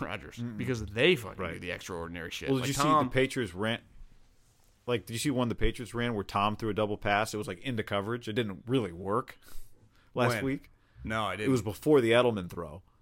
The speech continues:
Speaker 2: They ran, like, a flea flicker, and he's like,
Speaker 1: So
Speaker 2: "Didn't
Speaker 1: they ran
Speaker 2: work."
Speaker 1: that. See, that's what I would say is the most impressive thing about them. They were,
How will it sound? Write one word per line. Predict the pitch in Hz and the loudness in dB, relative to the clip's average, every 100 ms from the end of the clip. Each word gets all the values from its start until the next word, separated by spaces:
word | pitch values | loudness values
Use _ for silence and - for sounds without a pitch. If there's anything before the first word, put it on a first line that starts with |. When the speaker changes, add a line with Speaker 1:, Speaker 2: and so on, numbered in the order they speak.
| - - - | -8 -6 0
Speaker 2:
They | 117 | 4
ran, | 120 107 | 4 2
like, | 101 | 0
a | 95 | -4
flea | - 135 | 0 2
flicker, | - - - - - | 0 -6 -12 -16 -8
and | 123 | -4
he's | 117 101 | -2 0
like, | 104 98 - _ _ _ _ _ - | 0 -2 -8 _ _ _ _ _ -4
Speaker 1:
So | - | 2
Speaker 2:
"Didn't | 156 | 6
Speaker 1:
they | 226 | 8
ran | 196 143 | 8 6
Speaker 2:
work." | - - - - - - - - | 0 -16 -20 -10 -4 -4 -6 0
Speaker 1:
that. | 131 - - | 0 0 -4
See, | 139 | 2
that's | 135 185 202 | 4 4 4
what | 190 160 | 6 8
I | 127 131 | 8 6
would | 127 | 4
say | 127 120 | 2 2
is | |
the | 107 | 0
most | 107 113 113 | 0 0 0
impressive | 110 117 110 92 | -4 -2 -2 -4
thing | - 107 120 | -6 -4 0
about | 117 117 | 0 -2
them. | 120 123 127 - _ _ _ - - _ _ _ _ _ - | -2 -4 -6 -10 _ _ _ -20 -20 _ _ _ _ _ -10
They | 117 131 139 | 4 6 8
were, | 135 127 117 113 107 | 8 6 6 4 2